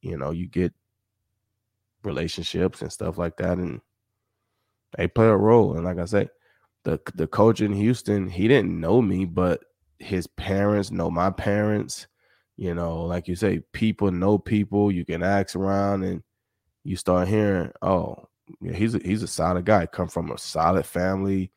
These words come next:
You know, I know the area that he from. They hardworking country boys out there. Like, he gonna be this. Like, you, you, you know that stuff. And so,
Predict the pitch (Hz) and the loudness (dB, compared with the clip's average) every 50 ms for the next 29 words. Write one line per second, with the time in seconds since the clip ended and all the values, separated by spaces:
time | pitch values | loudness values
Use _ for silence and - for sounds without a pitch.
0 | _ _ _ _ _ _ - 92 87 82 85 82 85 87 92 104 101 98 85 90 | _ _ _ _ _ _ -6 -4 -2 0 2 0 2 4 6 6 6 6 6 6
1 | 98 101 98 98 95 95 92 90 87 - - 98 98 101 101 95 90 90 95 92 | 6 6 6 6 6 4 4 2 0 0 0 2 2 4 4 2 2 0 0 0
2 | 87 87 98 101 98 98 101 95 92 92 87 - - - 104 95 - 101 92 87 | 0 0 0 2 2 2 0 0 0 -4 -8 -6 -2 0 0 0 0 -4 -6 -2
3 | 98 98 98 101 101 98 98 95 90 - - 98 98 90 87 87 85 82 85 98 | 2 2 4 4 4 2 2 0 0 -2 -2 0 0 0 0 -2 -2 -4 -4 -2
4 | 104 107 104 101 107 101 98 95 92 98 101 101 98 95 98 101 104 101 - - | -2 0 0 2 0 0 0 0 0 0 0 0 2 2 2 2 2 0 -2 -6
5 | _ - - _ - - - - 87 90 92 104 117 98 - - 90 95 110 110 | _ -20 -20 _ -10 -6 -4 -2 -2 0 0 0 -2 -2 -4 -6 -2 0 0 0
6 | 104 _ - 101 110 98 98 98 104 123 - - 92 - - - - 82 82 78 | 0 _ -2 -2 -2 0 2 2 4 4 4 2 0 -2 -4 -4 -4 -4 -4 -4
7 | - 82 85 - - 90 87 85 85 85 | -6 -10 -10 -6 -4 -2 -2 -2 -2 -4